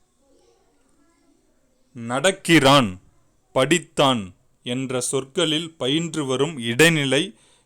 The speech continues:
எவை? நடக்கிறான் அப்படின்னா இப்ப நிகழ்காலத்தை குறிப்பிட்டிருக்கு. அதனால் நிகழ்கால இடைநிலை. படித்தான்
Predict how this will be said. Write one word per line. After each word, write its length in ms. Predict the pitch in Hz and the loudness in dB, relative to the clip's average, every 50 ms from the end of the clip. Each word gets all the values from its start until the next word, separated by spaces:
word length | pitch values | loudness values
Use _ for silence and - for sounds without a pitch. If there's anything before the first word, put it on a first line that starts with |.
| - | -10
எவை? 360 | - 113 120 117 120 120 127 147 | -6 -4 -4 -2 -4 -6 -6 -10
நடக்கிறான் 760 | 123 110 110 113 117 143 147 - - 147 139 127 135 139 143 | -10 -4 -2 0 2 0 0 0 -2 0 2 2 2 2 2
அப்படின்னா 360 | 131 117 117 117 117 120 151 | 0 -2 -2 -2 -2 -2 -2
இப்ப 160 | 190 185 - 113 | -2 -2 -2 -4
நிகழ்காலத்தை 760 | 107 110 120 117 156 160 160 139 147 147 143 139 139 - 147 | -2 -2 0 2 2 2 4 4 4 4 4 2 -2 -4 -6
குறிப்பிட்டிருக்கு. 600 | 131 131 117 117 117 120 107 104 107 98 101 101 | -4 -4 -4 -4 -4 -6 -6 -6 -10 -8 -8 -6
அதனால் 320 | 98 98 113 131 170 175 139 | -6 -6 -6 -8 -8 -8 -10
நிகழ்கால 640 | 117 107 - 147 147 143 135 139 135 139 135 143 180 214 233 - - - _ - | -10 -8 -6 -6 -6 -4 -4 -4 -2 -2 -2 -2 -2 -4 -4 -8 -20 -20 _ -8
இடைநிலை. 520 | - 113 120 127 123 123 113 107 113 120 110 95 - _ _ _ _ _ _ _ - | -6 -2 0 0 0 0 0 0 -2 -2 -4 -6 -10 _ _ _ _ _ _ _ -2
படித்தான் 680 | 113 120 139 170 180 - - - - 156 160 156 123 | -2 0 2 2 0 -2 -2 0 2 4 4 2 0